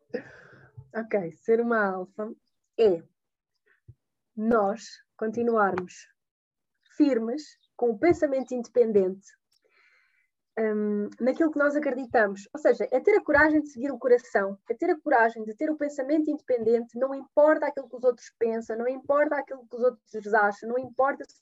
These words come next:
tu vais desagradar os outros. Ser uma alfa é teres a coragem de desobedecer àquilo que a sociedade espera de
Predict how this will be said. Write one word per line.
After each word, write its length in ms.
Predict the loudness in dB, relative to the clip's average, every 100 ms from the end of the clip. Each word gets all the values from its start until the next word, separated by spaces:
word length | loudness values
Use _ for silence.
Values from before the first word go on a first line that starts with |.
| -18
tu 80 | -6
vais 300 | 0 0 0
desagradar 560 | -2 0 2 2 2
os 200 | 0 -2
outros. 360 | -6 -6 -8 _ -20 _ -20 -20 _ _ _ _
Ser 240 | _ -2
uma 180 | 0 0
alfa 300 | 0 0 -2 -2
é 120 | -2
teres 240 | -2 -2 -2
a 60 |
coragem 440 | 0 2 2 0 -8
de 100 | -14
desobedecer 880 | -6 0 0 0 -6 2 4 4 0 _ _ _ _ -20 -20 _ _ -6
àquilo 500 | -6 -4 0 0 0
que 100 | -4
a 60 |
sociedade 640 | -4 -6 -6 -2 2 0 0
espera 340 | -6 -2 -2
de 80 | -2